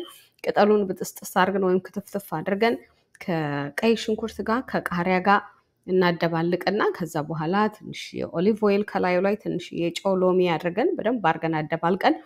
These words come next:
ለአንድ ሰዓት ያህል ማሪኔት ካረክ-፣ ካረግነው በኋላ ጣዕሙን በደንብ ሶክ እንዲያደርገው ነው ጎመኑ። ከዛ የምንፈልጋቸውን ደግሞ ሌላ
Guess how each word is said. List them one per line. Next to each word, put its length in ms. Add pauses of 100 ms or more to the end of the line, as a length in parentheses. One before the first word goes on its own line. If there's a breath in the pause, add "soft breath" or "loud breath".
(320 loud breath)
ለአንድ 320
ሰዓት 320
ያህል 240
ማሪኔት 460
ካረክ-፣ 540
ካረግነው 460
በኋላ 300 (520 soft breath)
ጣዕሙን 360
በደንብ 380 (100)
ሶክ 300
እንዲያደርገው 540
ነው 140
ጎመኑ። 440 (1160)
ከዛ 240
የምንፈልጋቸውን 960
ደግሞ 260
ሌላ 200